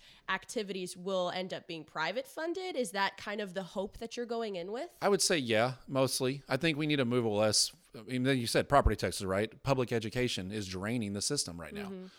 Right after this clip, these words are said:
Speaker 2: And we keep adding more and more and more and more and more. And it's like,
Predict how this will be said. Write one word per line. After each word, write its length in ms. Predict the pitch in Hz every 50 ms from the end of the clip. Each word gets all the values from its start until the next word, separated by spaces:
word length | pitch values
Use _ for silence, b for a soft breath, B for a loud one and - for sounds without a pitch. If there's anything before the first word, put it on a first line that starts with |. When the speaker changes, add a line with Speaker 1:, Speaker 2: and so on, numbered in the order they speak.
| B B B B B B B
Speaker 2:
And 80 | 123
we 100 | 127 120 98
keep 220 | - 123 107 -
adding 240 | 117 113 107 104 104
more 240 | 120 123 101 92 95
and 160 | 92 98 98
more 260 | 110 110 104 98 101
and 180 | 98 95 101 101
more 280 | 110 107 104 98 95
and 180 | 92 95 98 101
more 280 | 107 107 104 98 95 98
and 160 | 95 101 104
more. 200 | 110 110 101 98
And 100 | 98 101
it's 140 | 98 - -
like, 220 | 107 107 -